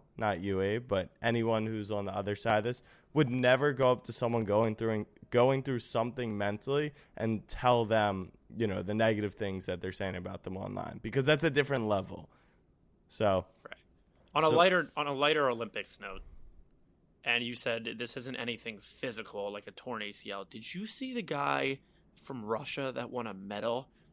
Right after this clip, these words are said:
Speaker 2: and he tore his Achilles three months ago?
Speaker 1: Yeah, that shit was wild.
Speaker 2: You got, guys gotta take a piss test.
Speaker 1: <laughs>
Speaker 2: You, you, you just don't do that.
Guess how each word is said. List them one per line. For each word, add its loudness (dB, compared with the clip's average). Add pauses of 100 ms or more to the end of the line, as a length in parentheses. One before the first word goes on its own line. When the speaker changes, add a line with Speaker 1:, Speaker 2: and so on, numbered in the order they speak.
(300)
Speaker 2:
and -12
he -14
tore -4
his -4
Achilles -8 (100)
three -8
months -8
ago? 0
Speaker 1:
Yeah, 6
that 0
shit -4
was -6
wild. -8 (400)
Speaker 2:
You -2
got, 4
guys 0
gotta -6
take -14
a -20
piss -12
test. -10
Speaker 1:
<laughs> 4 (600)
Speaker 2:
You, -6 (260)
you, 0
you 0
just 4 (220)
don't -2 (180)
do -10
that. -12